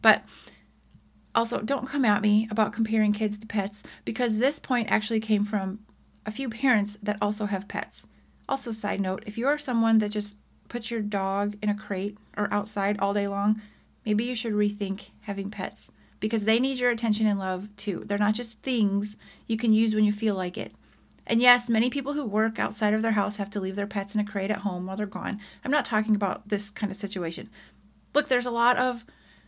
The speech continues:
different circumstances with pets, but you know what I mean. This,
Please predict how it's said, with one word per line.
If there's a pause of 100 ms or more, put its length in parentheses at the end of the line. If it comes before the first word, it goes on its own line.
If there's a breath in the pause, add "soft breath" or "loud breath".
(280 soft breath)
different
circumstances
with
pets,
but
you
know
what
I
mean.
This,